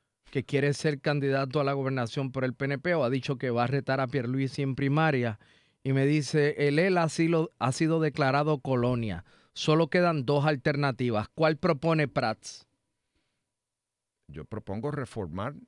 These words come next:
Speaker 2: al Estado Libre Asociado y el ela no ha sido declarado colonia por nadie que no sea miembro del Partido Nuevo Progresista. Y el Partido Nuevo Progresista no es la entidad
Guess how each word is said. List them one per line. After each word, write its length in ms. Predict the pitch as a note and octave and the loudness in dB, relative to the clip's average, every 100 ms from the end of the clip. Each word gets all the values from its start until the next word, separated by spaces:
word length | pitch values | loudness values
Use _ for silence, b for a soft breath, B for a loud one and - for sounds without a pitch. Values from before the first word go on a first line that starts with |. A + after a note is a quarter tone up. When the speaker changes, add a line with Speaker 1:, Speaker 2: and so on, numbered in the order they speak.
| _ _ _ | _ _ _
Speaker 2:
al 160 | F2+ E2+ | -14 -14
Estado 360 | - F2+ B2+ | -12 -10 -8
Libre 260 | A#2+ A#2 C3 | -8 -8 -10
Asociado 640 | C3+ C3 - G2+ A#2+ F#2 | -10 -12 -10 -10 -10 -12
y 300 | - F#2 E2+ - _ | -10 -10 -10 -14 _
el 200 | G2+ F2+ | -12 -8
ela 220 | G2 C#3+ | -6 -6
no 120 | D#3 C#3 | -6 -6
ha 40 | |
sido 300 | - D3+ D3+ | -8 -8 -8
declarado 560 | C#3 C3 A#2 A2+ C#3 D3 | -8 -8 -6 -6 -6 -8
colonia 500 | B2+ A2+ C#3 D3 C3+ _ | -8 -6 -6 -8 -10 _
por 160 | A#2 | -8
nadie 280 | G#2 G#2 D3 | -6 -6 -8
que 120 | C#3+ | -8
no 100 | A#2+ | -8
sea 180 | B2 C3+ | -8 -6
miembro 280 | C#3 A#2+ C#3 | -6 -4 -6
del 80 | C#3 | -6
Partido 320 | B2 - G#2+ | -8 -8 -8
Nuevo 160 | C3 C3+ | -8 -8
Progresista. 760 | B2+ C3+ C3+ - F2 - C#3+ - _ _ _ _ _ _ | -8 -8 -8 -10 -14 -10 -12 -12 _ _ _ _ _ _
Y 240 | G2 F2+ - | -10 -10 -10
el 80 | F#2+ | -12
Partido 300 | E2+ F2+ G#2+ | -12 -8 -6
Nuevo 140 | C#3+ | -6
Progresista 560 | D#3 D3 C3 C#3+ - C#3 | -4 -4 -6 -8 -6 -4
no 180 | A2+ | -4
es 60 | A#2+ | -4
la 100 | C#3 | -4
entidad 500 | C3+ - A2 B2 B2 | -6 -6 -6 -6 -8